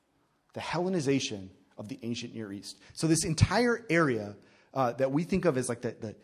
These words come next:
the old cradle of empires in the ancient world, stretching from modern-day India all the way down to Egypt and Sudan,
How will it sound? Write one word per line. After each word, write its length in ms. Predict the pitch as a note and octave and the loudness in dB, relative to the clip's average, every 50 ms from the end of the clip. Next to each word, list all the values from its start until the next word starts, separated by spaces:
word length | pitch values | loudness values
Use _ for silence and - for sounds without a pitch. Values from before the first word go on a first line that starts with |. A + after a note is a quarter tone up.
| _ _ - | _ _ -8
the 100 | - - | -4 0
old 560 | D3 D3 D#3+ E3+ F3 E3+ D#3 - - - - | 4 8 10 10 10 10 8 4 0 -6 -10
cradle 480 | - - - E3+ F3 G#3 A3+ G#3+ G#3 F#3+ | -8 2 6 8 10 12 12 12 12 10
of 100 | E3 E3 | 10 8
empires 840 | E3 E3+ - D3 B2+ A#2 G#2 F#2 F2 F2 F2 - - - - - - _ _ _ _ - B2 C3+ - | 6 6 4 2 2 2 2 0 -4 -6 -8 -10 -10 -10 -12 -12 -16 _ _ _ _ -12 -12 -6 -2
in 80 | C3+ C3 | -2 0
the 100 | C3 C3 | 2 2
ancient 300 | C#3 D#3 D#3 F#3+ E3 C3+ | 2 4 4 4 4 4
world, 520 | C3+ D3+ C#3+ A2+ F2 D2+ C2 - - - - _ _ _ _ _ _ _ _ _ _ _ | 6 6 6 6 4 0 -6 -10 -16 -20 -20 _ _ _ _ _ _ _ _ _ _ _
stretching 440 | - - - F3 E3+ D#3+ - D#3 D3 | -14 4 6 8 8 8 8 4 4
from 440 | - D3+ D3 C3 B2 A#2+ A2+ G#2+ - - - - | 4 4 4 6 6 4 4 2 -2 -8 -14 -2
modern-day 400 | - B2 D3 E3+ F3+ F3+ F3+ F3 | 4 6 8 8 10 10 10 8
India 720 | - - G3 G3+ F#3+ G3 F#3+ F#3+ F#3+ F#3+ F#3+ F#3+ F#3+ F#3+ - - - - - - _ _ _ - | 10 10 10 10 12 12 12 12 12 12 12 10 6 2 -6 -14 -16 -20 -20 -20 _ _ _ 8
all 140 | D3 D#3+ F3 | 10 12 12
the 60 | F3 | 12
way 100 | E3+ E3 | 12 12
down 260 | E3 D#3+ E3 E3 D#3+ | 12 10 10 10 10
to 560 | D3+ D3+ D#3 D3 C#3+ C#3 C3 B2+ A#2+ A#2 - - - - - - | 10 10 12 12 12 12 10 8 6 4 0 -6 -16 -14 4 8
Egypt 360 | F3+ F3+ D#3 F#3 F3+ F3+ - | 8 10 12 10 10 10 10
and 140 | E3 D3+ D3+ | 8 8 8
Sudan, 920 | - C#3 C#3 E3 F3 F3+ F3+ F3+ F3 F3 F3 F3 F3 E3+ E3+ - - - | 6 8 8 10 10 12 12 12 12 10 10 8 8 4 2 -2 -8 -16